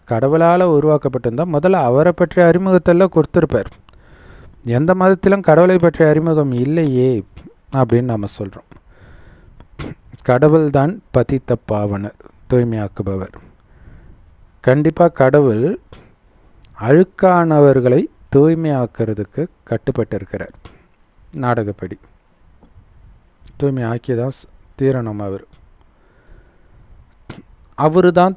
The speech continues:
தூய்மையாக்கவும் முடியும். ஏன்னா, அவர் மட்டும்தான் தூய்மை ஆக்குபவர். So, ஆனா, அவர் இஷ்டத்துக்கு எப்ப நினைச்சாலும் தூய்மை ஆக்கிட முடியாது. அவருக்கும் ஒரு டைம் இருக்குது.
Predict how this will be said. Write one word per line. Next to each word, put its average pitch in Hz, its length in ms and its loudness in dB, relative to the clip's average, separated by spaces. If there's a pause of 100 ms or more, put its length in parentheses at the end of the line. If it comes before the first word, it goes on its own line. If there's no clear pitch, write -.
தூய்மையாக்கவும் 135 640 -4
முடியும். 110 360 -8 (1400)
ஏன்னா, 131 220 -4
அவர் 135 300 -2
மட்டும்தான் 131 460 -8
தூய்மை 110 500 -12 (200)
ஆக்குபவர். 104 520 -12 (1160)
So, - 320 -4
ஆனா, 139 500 -2 (460)
அவர் 160 260 2
இஷ்டத்துக்கு 180 420 -4
எப்ப 160 280 -2
நினைச்சாலும் 165 440 -4
தூய்மை 139 260 -6
ஆக்கிட 113 240 -8
முடியாது. 104 320 -14 (760)
அவருக்கும் 131 680 -6
ஒரு 180 240 -2
டைம் 123 300 -4
இருக்குது. 104 360 -10